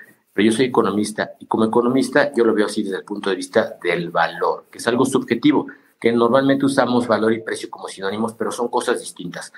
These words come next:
Precio es la cantidad monetaria que, por la que tú intercambias algo, y valor es algo subjetivo, algo, por eso es que hay cosas que para mí no tienen ningún valor, y para, para ti a lo mejor pueden ser muy valiosas, algo, algo que tenga,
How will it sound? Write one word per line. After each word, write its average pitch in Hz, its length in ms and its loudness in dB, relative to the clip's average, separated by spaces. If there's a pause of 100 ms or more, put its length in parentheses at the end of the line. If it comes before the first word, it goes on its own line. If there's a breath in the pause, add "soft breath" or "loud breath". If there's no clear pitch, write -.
(240 loud breath)
Precio 139 320 2
es 139 80 -2
la 135 140 2
cantidad 101 440 0
monetaria 92 920 -2 (320)
que, - 80 -8
por - 360 -6
la 87 80 -2
que 87 100 -10
tú 110 100 0
intercambias 95 580 -2
algo, 104 360 0
y 110 100 -2
valor 123 320 2
es 131 140 -2
algo 123 220 -2
subjetivo, - 680 -6 (260 loud breath)
algo, 123 300 0
por 110 140 4
eso 147 160 2
es - 100 0
que 120 240 0
hay 117 300 2
cosas 117 420 -2
que 92 180 -2 (160)
para 98 180 2
mí 117 120 0
no 123 120 2
tienen 104 260 0
ningún 95 300 -6
valor, 123 300 4 (300 loud breath)
y - 60 -12
para, - 420 -2 (200)
para 90 220 2
ti 101 100 0
a 98 40 2
lo 92 60 2
mejor 87 220 -4
pueden 95 220 0 (100)
ser 95 140 -2
muy 95 160 -2
valiosas, 87 580 0 (240 soft breath)
algo, 95 280 -2
algo 98 240 0
que - 80 -8
tenga, 98 300 -2